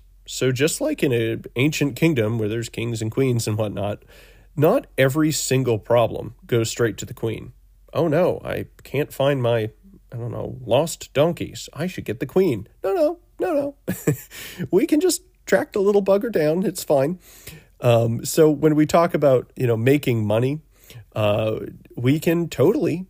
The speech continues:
uh, ask economics and say, "Hey, how do we make money?" We don't have to consult theology about how we make money.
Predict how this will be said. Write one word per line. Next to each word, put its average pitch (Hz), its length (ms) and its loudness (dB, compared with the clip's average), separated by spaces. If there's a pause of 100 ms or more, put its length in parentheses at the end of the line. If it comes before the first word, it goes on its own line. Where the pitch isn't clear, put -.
(140)
uh, 101 320 -2
ask 110 400 -6 (120)
economics 156 600 0
and - 80 -10
say, - 280 -6
"Hey, 214 220 0
how 175 240 0
do 127 220 -2
we 147 140 2
make 131 240 -2
money?" 190 240 -2 (340)
We 135 120 2
don't 190 160 2
have 180 140 0
to 160 80 -4
consult 143 440 -2 (160)
theology 120 460 2
about 95 320 -4 (220)
how 156 260 2
we 117 160 0
make 98 260 -4
money. - 300 -8